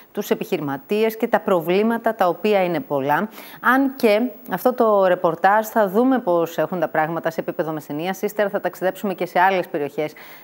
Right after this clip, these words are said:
της Πελοποννήσου, δείχνει ότι δεν ήταν μια πολύ κακή χρονιά. Ωστόσο, ας κρατήσουμε λίγο μικρό καλάθι, γιατί οι αριθμοί, ε, ερμηνεύονται με πολλούς, ε, τρόπους, έτσι. Πάμε να δούμε το ρεπορτάζ για το τι έχει συμβεί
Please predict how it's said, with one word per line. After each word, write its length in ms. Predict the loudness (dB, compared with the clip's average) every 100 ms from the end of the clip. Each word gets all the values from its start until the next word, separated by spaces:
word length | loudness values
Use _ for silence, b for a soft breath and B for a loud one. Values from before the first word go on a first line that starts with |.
| -6
της 140 | -4
Πελοποννήσου, 840 | 0 2 2 2 0 0 -2 -2 0
δείχνει 440 | 2 2 2 2 2 B B B
ότι 260 | 0 2
δεν 240 | 2 4 4
ήταν 260 | 4 4
μια 240 | 4 2 2
πολύ 300 | 2 2 2
κακή 320 | 2 0 -2
χρονιά. 540 | -2 0 0 2 4 4
Ωστόσο, 560 | 0 2 2 4 4 0 B B
ας 180 | -2 0
κρατήσουμε 580 | 2 2 2 0 2 2
λίγο 500 | 2 4 4 4 4
μικρό 480 | 2 2 4 4 4
καλάθι, 680 | 2 4 4 2 0 0 0
γιατί 680 | 2 2 2 0 2 2 B B B B -4
οι 240 | 0 2
αριθμοί, 680 | 2 0 -2 0 2 0 0 2
ε, 300 | 2 2 2
ερμηνεύονται 600 | 2 2 2 2 2 2
με 160 | 2
πολλούς, 600 | 2 2 2 2 -2 -4
ε, 180 | -2 -2
τρόπους, 480 | 0 0 0 -4 -2
έτσι. 240 | -2 -2 -2
Πάμε 240 | -2 0
να 80 | 0
δούμε 140 | 0
το 80 | 0
ρεπορτάζ 380 | 0 2 2 2
για 100 | 0
το 100 | 0
τι 120 | 0
έχει 160 | -2 -2
συμβεί 400 | -4 0 0